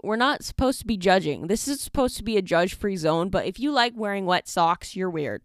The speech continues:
<laughs> I know. You're probably like, "Justice, what do you mean? You literally are a steeple chaser."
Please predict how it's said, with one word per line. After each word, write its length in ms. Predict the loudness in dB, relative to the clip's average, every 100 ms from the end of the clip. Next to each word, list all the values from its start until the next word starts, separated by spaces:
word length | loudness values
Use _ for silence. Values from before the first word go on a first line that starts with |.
| -2
<laughs> 1900 | 0 0 -4 -6 -12 _ _ -20 -20 _ -20 -20 -20 -20 -20 _ _ _ 4
I 140 | 4
know. 320 | 4 2 -4 -12 _ _ _ _ _ _ _ _ _ _ _ _ -2
You're 180 | 0
probably 440 | 4 4 2 0 0
like, 240 | 0 0 -6 -10
"Justice, 680 | 0 0 0 -10 -14 -14 -20 _ _ _ _ _ _
what 340 | -6 0 2 2
do 40 |
you 220 | 2 0 0
mean? 460 | -2 -4 -6 -12 -20 _ _ _ _
You 280 | -10 -6 -6
literally 520 | 0 2 2 2 0
are 200 | 0 0
a 120 | 0 -4
steeple 500 | -8 -14 -10 -8 -6
chaser." 580 | -4 -4 -4 -8 -8